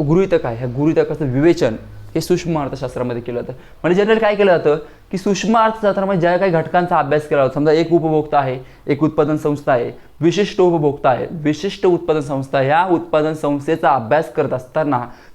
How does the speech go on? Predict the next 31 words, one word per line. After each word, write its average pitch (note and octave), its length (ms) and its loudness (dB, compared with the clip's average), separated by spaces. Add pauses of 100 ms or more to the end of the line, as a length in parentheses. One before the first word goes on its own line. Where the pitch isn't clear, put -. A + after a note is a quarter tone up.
छोट्या F3 160 0
छोट्या F#3+ 140 2
लहान F3 240 0
लहान F3+ 180 2
घटकाचा D#3 380 0
अभ्यास D3 300 0
करत D#3 180 -2
असताना E3+ 280 -2
मित्रांनो G3 440 0
त्याच्यामध्ये G3 680 0
एक A3 100 0
गृहीतक A3 360 2
ठरलं F#3+ 220 2
असतं, - 260 -6 (280)
एक D#3+ 120 0
गृहीतक F#3+ 360 2
असतं E3 240 0
आणि D3+ 160 2
त्या D3+ 80 -2
गृहीतकावर E3+ 540 2 (120)
आधारित C#3+ 320 0
त्या G3 80 2
घटकांचा C#3 420 -2
अभ्यास A#2 260 -4
केला B2+ 180 -10
जातो. B2+ 120 -6
मग C3 60 -10
ते D3+ 60 0
गृहीतक E3+ 240 2
कोणतं F3+ 320 0
आहे? F3 180 2